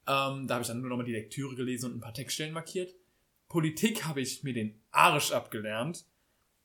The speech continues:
Ähm, Ethik hab ich mir den Arsch abgelernt. Was hab ich noch gemacht? Politik, Deutsch. Achso, Mathe.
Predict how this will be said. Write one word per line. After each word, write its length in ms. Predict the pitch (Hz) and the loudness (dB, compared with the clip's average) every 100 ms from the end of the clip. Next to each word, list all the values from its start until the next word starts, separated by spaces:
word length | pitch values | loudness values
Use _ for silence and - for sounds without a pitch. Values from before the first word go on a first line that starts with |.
| _ | _
Ähm, 520 | 127 127 123 123 127 123 | 6 10 10 8 6 2
Ethik 420 | 147 214 196 139 | 4 4 2 -2
hab 80 | 139 | -2
ich 120 | 135 | -2
mir 80 | 135 | -2
den 240 | 120 120 - | -4 -4 -2
Arsch 360 | - 170 190 - | 4 6 6 4
abgelernt. 680 | 127 - 123 117 123 165 202 - _ _ _ _ | 2 0 -2 2 2 2 -2 -10 _ _ _ _
Was 220 | 135 135 | -14 -12
hab 60 | 139 | -6
ich 100 | 135 | -6
noch 160 | 135 | -4
gemacht? 340 | 131 117 120 - _ _ _ _ | -4 -4 -6 -10 _ _ _ _
Politik, 440 | 117 117 143 - | -16 -14 -16 -16
Deutsch. 240 | 135 135 - - | -14 -14 -16 -12
Achso, 160 | 123 139 | -6 -2
Mathe. 340 | 139 135 107 | -2 -2 -8